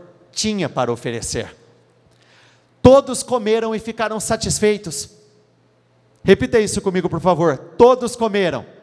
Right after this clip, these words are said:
De novo, todos comeram. Mais uma vez, todos comeram. O que o Senhor tinha naquele final era para todos.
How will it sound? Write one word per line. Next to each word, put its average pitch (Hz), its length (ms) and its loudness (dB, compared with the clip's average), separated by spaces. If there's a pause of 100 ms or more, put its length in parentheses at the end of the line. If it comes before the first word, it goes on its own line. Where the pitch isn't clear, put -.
(880)
De 165 160 0
novo, 208 300 4
todos 262 420 4
comeram. 208 480 -4 (1500)
Mais 190 260 0
uma 254 120 2
vez, 240 300 2
todos 277 480 2
comeram. 190 460 -6 (2500)
O 175 100 0
que 185 120 0
o 175 60 2
Senhor 170 380 -2
tinha 180 320 -8
naquele 139 300 -6
final 127 480 -4 (260)
era 139 200 -2
para 139 200 -8
todos. - 540 -8